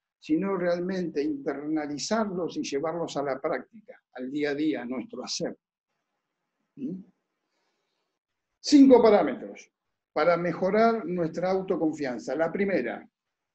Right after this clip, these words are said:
autoconcepto. El autoconcepto. Si esto fuese un taller, yo le pre-, les pediría a ustedes que agarren un papel y un lápiz y escriban en una línea, en dos líneas,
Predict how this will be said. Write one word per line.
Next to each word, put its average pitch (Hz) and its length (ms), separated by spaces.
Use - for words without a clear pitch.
autoconcepto. 202 1800
El 160 160
autoconcepto. 175 800
Si 247 120
esto 233 240
fuese 220 260
un 196 140
taller, 214 500
yo 190 160
le 185 120
pre-, 160 440
les 147 200
pediría 170 480
a 156 60
ustedes 196 320
que 165 120
agarren 160 420
un 147 100
papel 175 320
y 165 40
un 160 120
lápiz 190 380
y 147 60
escriban 147 500
en 151 140
una 190 240
línea, 175 560
en 147 200
dos 180 220
líneas, 190 580